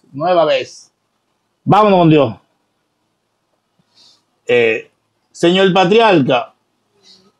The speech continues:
¿qué es lo que le pasa a Eduardo Gómez con usted? Quiero saber, por favor, ¿usted cree que puede contestar esa pregunta?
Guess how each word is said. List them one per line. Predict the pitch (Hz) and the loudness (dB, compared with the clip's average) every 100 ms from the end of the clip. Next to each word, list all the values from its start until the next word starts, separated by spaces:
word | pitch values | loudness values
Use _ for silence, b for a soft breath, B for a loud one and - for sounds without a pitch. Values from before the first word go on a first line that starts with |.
| _ _ _ | _ _ _
¿qué | 202 247 | -2 0
es | 254 | 2
lo | 233 | 2
que | 208 | 2
le | 208 | 0
pasa | 185 214 214 196 190 - _ _ - | 2 0 0 -2 -2 -8 _ _ -4
a | 175 | 0
Eduardo | 180 170 160 | 2 2 2
Gómez | 156 190 180 165 | 2 0 0 -2
con | 160 165 | -2 0
usted? | 139 - 143 123 104 _ _ _ _ _ _ _ _ _ _ _ _ _ | -2 -2 -2 -2 -6 _ _ _ _ _ _ _ _ _ _ _ _ _
Quiero | 180 190 196 | 0 0 0
saber, | 175 170 175 156 | 0 0 0 0
por | 170 | -2
favor, | 156 156 160 156 165 | 0 0 2 0 0
¿usted | 170 143 190 196 196 196 - _ _ _ | -4 -4 -2 0 0 -2 -10 _ _ _
cree | 180 185 185 | -4 -2 0
que | 165 | -2
puede | 156 180 | -2 -2
contestar | 165 170 160 147 175 175 170 _ _ _ - | 0 0 -2 0 0 0 -2 _ _ _ -4
esa | 160 170 | -2 0
pregunta? | 175 165 139 123 120 - | 0 0 0 -2 -4 -6